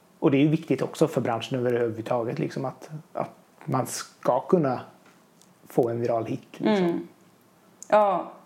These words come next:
Speaker 1: Man ska hitta en, och oftast är ju det här, man ska hamna i rätt blogg, eller man ska ham-, det ska vara rätt person som tipsar om den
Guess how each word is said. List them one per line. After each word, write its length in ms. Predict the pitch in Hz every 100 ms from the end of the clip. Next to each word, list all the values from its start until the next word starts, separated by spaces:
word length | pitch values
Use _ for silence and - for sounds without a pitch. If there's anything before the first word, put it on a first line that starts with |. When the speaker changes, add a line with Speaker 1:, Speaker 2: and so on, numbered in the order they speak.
| -
Speaker 1:
Man 100 | 143
ska 100 | 135
hitta 360 | 135 123 -
en, 200 | 151 147 101
och 220 | 110 175
oftast 300 | 147 135 -
är 40 |
ju 200 | 151 147
det 100 | 147
här, 160 | 151 120
man 100 | 127
ska 120 | 131
hamna 240 | 127 120
i 40 | 117
rätt 180 | 117 -
blogg, 340 | 127 120 120
eller 100 | 123
man 120 | 123
ska 140 | - 127
ham-, 260 | 123 127 131
det 260 | 127 123
ska 200 | 123 -
vara 100 | 127
rätt 160 | 131 -
person 280 | 135 131 127
som 120 | 135
tipsar 360 | 131 - - 135
om 160 | 127
den 100 | 127